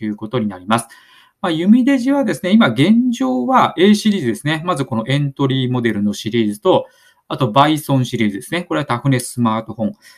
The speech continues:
あと、パワーシリーズもね、えー、パワーファイブ、パワーファイブエスというふうに今の、今のところやっていますので、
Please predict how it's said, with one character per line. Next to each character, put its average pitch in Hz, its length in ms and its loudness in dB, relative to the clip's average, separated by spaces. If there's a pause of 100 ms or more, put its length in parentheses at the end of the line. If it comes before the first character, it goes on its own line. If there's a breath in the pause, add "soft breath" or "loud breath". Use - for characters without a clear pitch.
(180 soft breath)
あ 208 120 -2
と、 151 260 -2
パ 165 140 2
ワ 262 160 4
ー - 20 2
シ 262 140 -2
リ 240 120 2
ー 127 40 -4
ズ 110 60 -6
も 101 100 -4
ね、 165 280 0
え 120 260 -2
ー、 117 40 -4
パ 120 160 -2
ワ 123 220 4
ー - 20 -12
フ 120 60 0
ァ 113 100 2
イ - 20 -2
ブ、 101 100 -6
パ 101 120 -2
ワ 123 240 2
ー - 20 -12
フ - 60 -4
ァ 110 80 0
イ 107 40 -2
ブ 107 100 -2
エ 104 40 2
ス 104 80 -10
と - 240 -12
い 120 60 -4
う 107 80 -2
ふ 120 40 -8
う - 20 -4
に 101 80 -4
今 101 160 -8
の、 107 120 -10
今 110 200 -4
の 110 80 -2
と 110 80 -8
こ 107 80 -6
ろ 104 80 0
や 101 80 -4
っ - 60 -18
て - 120 -10
い 107 60 0
ま 113 120 -2
す 117 140 -10
の 101 80 -6
で、 117 320 0